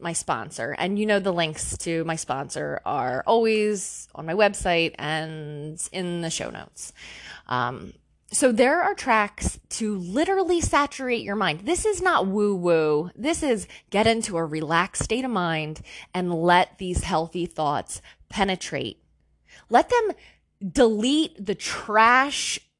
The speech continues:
<laughs> thoughts in your mind and the trash beliefs and replace them with ones that are gonna take you exactly where you wanna go.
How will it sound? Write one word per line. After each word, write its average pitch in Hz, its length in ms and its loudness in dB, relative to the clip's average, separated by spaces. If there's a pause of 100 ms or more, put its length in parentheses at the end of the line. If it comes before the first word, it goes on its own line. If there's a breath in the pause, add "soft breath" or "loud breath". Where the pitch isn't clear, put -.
<laughs> - 0 -
thoughts 285 1400 2
in 240 160 2
your 220 160 4
mind 175 520 4
and 208 160 0
the 202 60 0
trash 226 500 2
beliefs 294 720 -4 (340 loud breath)
and 226 200 0
replace 247 420 2
them 196 220 2
with 196 120 -2
ones 180 520 -2 (260)
that 214 220 4
are 202 120 4
gonna 185 200 2
take 175 280 0
you 156 240 -2 (140)
exactly 156 800 -2
where 156 120 -2
you 151 160 -6
wanna 139 200 -12
go. - 320 -10